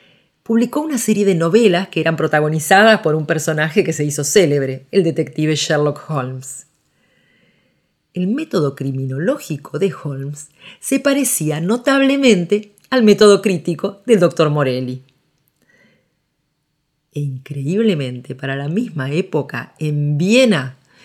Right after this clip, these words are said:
el psicoanalista Sigmund Freud postuló la exploración del inconsciente mediante una técnica que revela complejas constelaciones de conflictos reprimidos a través de signos y síntomas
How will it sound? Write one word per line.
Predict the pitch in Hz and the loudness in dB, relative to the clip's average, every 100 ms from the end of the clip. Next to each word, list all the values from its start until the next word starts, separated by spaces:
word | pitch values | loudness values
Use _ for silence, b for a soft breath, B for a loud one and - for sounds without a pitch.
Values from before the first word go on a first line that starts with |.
| b | b
el | 196 | -2
psicoanalista | 175 185 170 151 165 202 196 | 0 2 2 0 -2 0 -2
Sigmund | - 170 156 151 143 | 0 -2 -2 -4 -4
Freud | 175 214 269 - B B B B B | 0 2 0 -6 B B B B B
postuló | 277 262 285 277 | -2 0 2 4
la | 302 | 4
exploración | 277 - 220 220 - 180 | 2 2 2 4 2 2
del | 175 180 | 2 2
inconsciente | 180 196 208 - 269 202 175 190 - B B B | 0 0 0 0 2 2 -2 -8 -12 B B B
mediante | 254 277 311 311 | 0 2 2 0
una | 285 277 | -2 0
técnica | 262 202 170 175 180 180 b b b | 2 2 2 -4 -6 -8 b b b
que | - 214 | -8 -2
revela | 233 226 277 254 220 b b _ | 0 2 2 0 -2 b b _
complejas | 208 190 190 - 277 302 - 160 | -2 -2 -4 -6 -6 -6 -8 -10
constelaciones | - 160 147 160 151 147 - 277 285 208 | -6 -6 -6 -6 -6 -6 -8 -6 -4 -4
de | 147 | -4
conflictos | 147 151 147 - 254 - 180 | -6 -8 -10 -10 -10 -6 -6
reprimidos | 156 151 156 165 254 208 214 - - b b b b b _ | -6 -6 -2 0 2 0 -2 -8 -20 b b b b b _
a | 247 254 | -4 -2
través | 190 170 190 214 180 | 0 0 0 0 -4
de | 160 | -6
signos | - - 269 240 214 196 - - | -6 -2 -2 0 -2 -2 -8 -6
y | 185 | -6
síntomas | - 220 202 175 180 180 180 | 0 2 2 2 -2 -2 -6